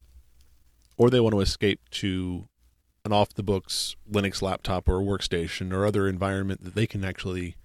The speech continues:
exert some control over, and then there is no management and there is no oversight of said environment.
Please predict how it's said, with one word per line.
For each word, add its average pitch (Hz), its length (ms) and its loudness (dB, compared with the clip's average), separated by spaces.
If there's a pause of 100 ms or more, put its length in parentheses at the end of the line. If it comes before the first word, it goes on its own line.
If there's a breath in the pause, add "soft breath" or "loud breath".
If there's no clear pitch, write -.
(640)
exert 110 260 0
some - 120 -8
control 104 400 2
over, 90 540 -2
and 98 120 -4
then 98 200 -2
there 95 120 0
is 117 180 4
no 104 100 2
management 98 440 0
and 98 80 -6
there 98 80 2
is 98 100 0
no 98 100 -2
oversight 104 500 0 (320)
of 110 200 2
said 90 440 -2 (440)
environment. 90 460 -6